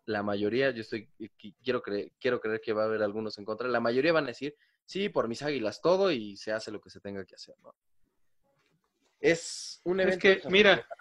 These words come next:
Speaker 2: un,
Speaker 1: Ajá.
Speaker 2: es que un detalle ahorita que comenta Luis, ese detalle, perdón por, por interrumpirte, mi estimado Luis.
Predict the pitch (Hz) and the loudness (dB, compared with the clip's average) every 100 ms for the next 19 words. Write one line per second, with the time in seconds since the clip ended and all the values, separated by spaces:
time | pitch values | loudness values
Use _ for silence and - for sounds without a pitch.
0 | - 208 226 233 - 247 226 220 220 220 | -4 -2 2 2 2 4 6 6 8 8
1 | 202 214 226 156 160 170 185 180 165 143 | 6 4 -2 0 2 4 2 4 6 6
2 | 139 151 170 - 156 156 135 123 143 135 | 4 2 0 0 -2 0 0 2 0 2
3 | 143 143 160 151 143 123 120 - 131 131 | 0 2 0 0 -2 -2 -6 -4 -2 -2
4 | 139 135 135 156 143 131 123 147 143 147 | -2 -2 -4 -4 -2 -4 -4 -2 0 0
5 | 151 | -2